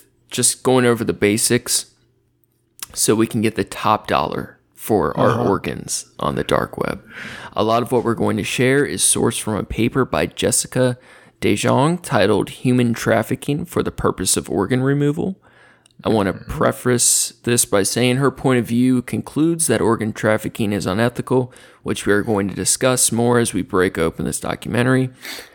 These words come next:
Speaker 1: And part of the introduction to the paper reads,
Speaker 2: Uh, the first success,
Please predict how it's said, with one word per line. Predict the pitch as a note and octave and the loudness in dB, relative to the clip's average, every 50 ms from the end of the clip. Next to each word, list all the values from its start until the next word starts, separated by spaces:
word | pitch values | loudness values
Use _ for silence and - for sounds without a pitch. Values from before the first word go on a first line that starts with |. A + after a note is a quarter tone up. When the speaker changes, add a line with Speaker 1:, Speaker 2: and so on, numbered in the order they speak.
| _ _ - | _ _ -10
Speaker 1:
And | - - F#2+ F#2+ E2 E2 - | -6 -4 -2 -2 -2 -4 -6
part | - - B2 C3+ C#3+ | -2 2 4 4 4
of | C3 | 4
the | - B2 A2+ | 2 2 2
introduction | A2+ A2+ G#2+ G2+ F#2+ G2 - - - - G2+ A2 G2+ A#2+ - | 4 4 4 4 4 2 2 0 0 0 0 0 0 -2 -4
to | - - - | -6 -6 -4
the | - - | -4 -4
paper | - - G#2+ F2+ F#2 - - - - - | -2 0 0 0 0 0 0 -2 -2 -2
reads, | - - - - - G#3+ B3 - - - - - - _ _ _ _ _ _ _ _ _ _ _ _ _ _ _ _ _ _ _ _ _ _ _ _ _ _ _ - - | -2 -4 -2 -2 -2 -4 -6 -8 -12 -16 -16 -16 -16 _ _ _ _ _ _ _ _ _ _ _ _ _ _ _ _ _ _ _ _ _ _ _ _ _ _ _ -8 -8
Speaker 2:
Uh, | G2+ A2 G2+ F#2+ G2+ - - | -6 -8 -8 -8 -8 -10 -8
the | A2+ - - - | -8 -8 -8 -8
first | - - - - F#3+ G3+ G3 - | -10 -6 -2 0 0 0 0 -2
success, | - C3 - - C#3 C#3 B2+ | -4 -6 -2 -2 -2 -2 -2